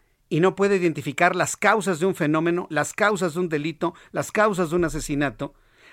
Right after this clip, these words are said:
a través de un bosque de investigaciones científicas, muy respetables, muy importantes,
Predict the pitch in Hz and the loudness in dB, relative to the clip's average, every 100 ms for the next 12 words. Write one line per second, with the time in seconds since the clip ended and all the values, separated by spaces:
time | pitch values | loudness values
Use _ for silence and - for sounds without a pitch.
0 | _ 147 147 147 160 185 156 190 185 151 | _ -2 4 4 4 0 0 0 0 0
1 | 190 - - 220 147 147 147 147 - 143 | 0 0 -8 -10 -4 -2 -2 -4 -4 -4
2 | 131 180 185 185 202 214 185 - - _ | 0 0 2 0 0 -2 -2 -6 -10 _
3 | _ - 92 117 - 156 190 185 196 214 | _ -16 -14 -10 -8 4 8 8 6 -2
4 | 165 98 95 110 170 - 185 165 220 190 | -2 -6 -8 -4 -4 2 2 2 -2 -4